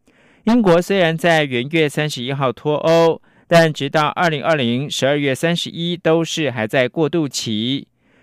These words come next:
由于英国已经表示无意要延长过渡期，因此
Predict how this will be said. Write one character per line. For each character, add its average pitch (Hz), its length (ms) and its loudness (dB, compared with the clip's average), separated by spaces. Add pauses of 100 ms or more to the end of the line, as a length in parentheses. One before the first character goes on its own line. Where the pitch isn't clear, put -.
(140)
由 180 180 6
于 214 120 2
英 233 200 -2
国 147 220 2
已 123 60 -2
经 165 180 -4
表 113 240 0
示 156 400 0
无 135 160 -4
意 180 280 -2
要 147 220 0
延 117 300 -2
长 117 340 -4
过 160 160 0
渡 139 220 -2
期， 113 560 -6 (380)
因 214 200 4
此 120 460 -2